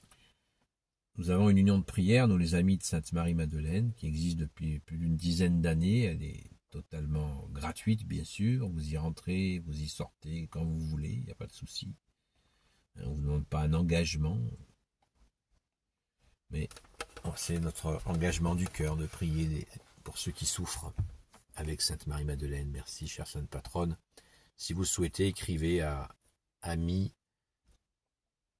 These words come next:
Marie, ami avec un S, sans E, ami avec un S, marie madeleine arobase gmail point com. L'adresse est dans, est dans les commentaires ou dans, enfin dans la, la description.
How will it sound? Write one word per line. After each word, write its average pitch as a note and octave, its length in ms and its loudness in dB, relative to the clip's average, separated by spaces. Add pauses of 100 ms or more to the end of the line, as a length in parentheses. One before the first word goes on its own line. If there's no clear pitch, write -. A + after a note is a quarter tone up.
Marie, F2 320 -2 (160)
ami F2 220 2
avec D#2+ 260 -2
un D2 120 0
S, - 580 2
sans D#2 320 -2
E, E2+ 140 -2
ami D#2 280 -4
avec D2 220 -10
un C#2 120 -4
S, D#2+ 340 -4
marie D2+ 260 -4
madeleine C#2+ 520 -6
arobase C#2 520 -8
gmail C#2 280 -6
point C2 240 -10
com. F#2+ 480 -2 (960)
L'adresse D2+ 500 -4
est C#2 60 -4
dans, C#2 340 -6 (1040)
est E2 60 -8
dans D2+ 180 -4
les C#2+ 100 -4
commentaires D2+ 720 -4
ou C#2+ 80 -6
dans, - 240 -8
enfin - 180 -10
dans C2+ 120 -4
la, B1+ 200 -8 (100)
la - 80 -14
description. - 640 -4